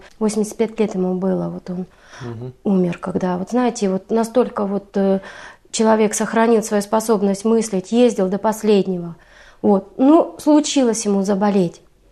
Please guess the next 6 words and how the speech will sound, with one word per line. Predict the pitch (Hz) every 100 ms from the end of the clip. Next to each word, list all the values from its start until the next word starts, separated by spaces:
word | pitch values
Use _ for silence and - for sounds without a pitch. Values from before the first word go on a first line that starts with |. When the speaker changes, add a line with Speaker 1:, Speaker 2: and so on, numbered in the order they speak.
| _ _
Speaker 1:
Доктор | 226 208 233 - 214
ему | 226 226
отменила | 226 233 247 240 208 196 202 -
жизненно | 196 220 214 208
важные | 220 190 196 190
препараты. | 220 233 277 339 180